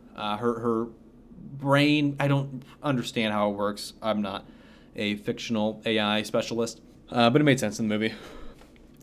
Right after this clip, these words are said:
Being able to say goodbye to her and say that he chose the right side, not that there is a right side, and they die together, just beautiful. In Poor Things, they take out the guy's brain and replace it with a goat. And that was a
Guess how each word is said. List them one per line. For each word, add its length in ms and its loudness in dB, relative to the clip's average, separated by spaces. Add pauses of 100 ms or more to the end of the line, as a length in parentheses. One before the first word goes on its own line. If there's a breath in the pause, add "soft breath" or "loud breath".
(160)
Being 220 8
able 140 6
to 60 -4
say 120 4
goodbye 300 4
to 60 -2
her 180 2
and 120 0
say 120 2
that 140 0
he 100 -2
chose 320 0
the 80 -4
right 200 0
side, 460 0 (360)
not 220 -8
that 120 -10
there 160 -4
is 120 0
a 60 -2
right 200 -2
side, 320 0
and 100 -2
they 100 0
die 240 -2
together, 440 0 (320)
just 200 -6
beautiful. 420 -6 (640 loud breath)
In 100 0
Poor 220 6
Things, 380 4
they 100 2
take 240 2
out 140 4
the 40 -2
guy's 240 4
brain 340 2
and 80 0
replace 320 -2
it 40 -6
with 120 -8
a 40 -6
goat. 400 -6 (440 loud breath)
And 180 -2
that 140 2
was 200 0
a 540 -2